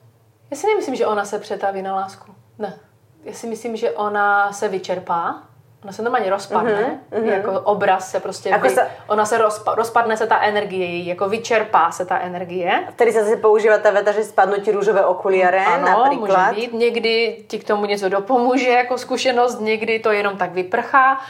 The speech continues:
Speaker 1: a pak sedíš s tím druhým naproti sobě a řekneš, „Ty jo?“ A tam je velký prostor pro lásku. On to Scott Peck říká i, i Bill Plotkin to, oni, oni ti,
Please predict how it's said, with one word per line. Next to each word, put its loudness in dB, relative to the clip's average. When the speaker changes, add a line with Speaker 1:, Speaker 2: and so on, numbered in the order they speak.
Speaker 1:
a -4
pak -4
sedíš -4
s -16
tím -8
druhým -2
naproti -4
sobě -2
a -2
řekneš, -10
„Ty -2
jo?“ 2
A 0
tam 0
je 0
velký 0
prostor -2
pro 2
lásku. 2
On -6
to -8
Scott -6
Peck -2
říká 2
i, -2
i -2
Bill 2
Plotkin -2
to, -2
oni, 2
oni 0
ti, -2